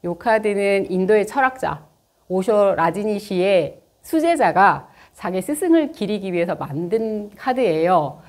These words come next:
그리고 요 카드 안에는 유불선이 들어있어요. 그래서 매우 동양적인 카드라고 보면 좋겠고 또 이 카드는, 음,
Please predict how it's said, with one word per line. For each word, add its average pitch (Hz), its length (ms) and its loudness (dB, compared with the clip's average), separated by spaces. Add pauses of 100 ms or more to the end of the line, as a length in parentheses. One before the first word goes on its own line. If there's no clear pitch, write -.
(160)
그리고 196 300 -2
요 190 140 2
카드 294 320 2
안에는 180 640 0
유불선이 262 920 -2
들어있어요. 160 880 -6 (200)
그래서 170 320 -4
매우 220 380 4
동양적인 220 720 -2
카드라고 262 400 -4
보면 170 480 -4 (160)
좋겠고 190 760 4 (380)
또 226 460 8
이 226 120 -4
카드는, 247 760 -2 (440)
음, 185 680 -2